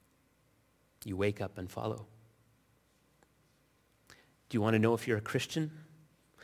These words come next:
The Bible says, "Look to whether or not you obey Christ." Do you follow the King?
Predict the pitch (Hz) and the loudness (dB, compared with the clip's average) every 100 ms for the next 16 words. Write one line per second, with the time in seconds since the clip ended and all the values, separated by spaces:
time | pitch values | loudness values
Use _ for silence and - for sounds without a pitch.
0 | - - 104 104 120 120 120 104 110 135 | -18 -4 2 6 6 6 4 6 4 4
1 | - - 135 107 101 98 95 - - - | 2 0 4 6 6 4 4 -2 -20 0
2 | 113 98 92 92 110 95 90 92 82 - | 2 2 0 -4 -2 -2 0 -2 -2 -4
3 | 107 - - - - _ - - - _ | -4 -4 -8 -12 -20 _ -20 -20 -20 _
4 | _ _ _ _ _ _ _ _ - 104 | _ _ _ _ _ _ _ _ -4 -2
5 | 117 - 95 98 101 104 135 123 | -2 0 0 0 -2 -4 -6 -8